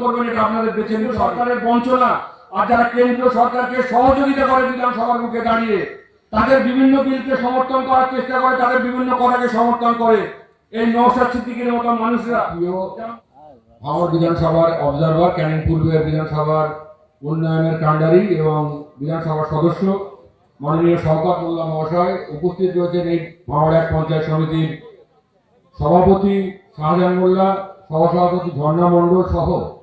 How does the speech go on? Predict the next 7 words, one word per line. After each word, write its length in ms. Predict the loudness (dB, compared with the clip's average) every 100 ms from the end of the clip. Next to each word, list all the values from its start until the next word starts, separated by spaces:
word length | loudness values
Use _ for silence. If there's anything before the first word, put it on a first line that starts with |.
| _ _ _ _ _ -16
এখানে 300 | -6 -2 0 2
মঞ্চে 340 | 2 2 2 2
বিশিষ্ট 340 | 2 0 0 2 0
ব্যক্তিরা 300 | 0 0 -2
যারা 160 | -2 -2
রয়েছেন, 400 | -2 -4 -4 -8 -10 -16 _ _ _ _ _ -4
সবাইকে 380 | 0 2 2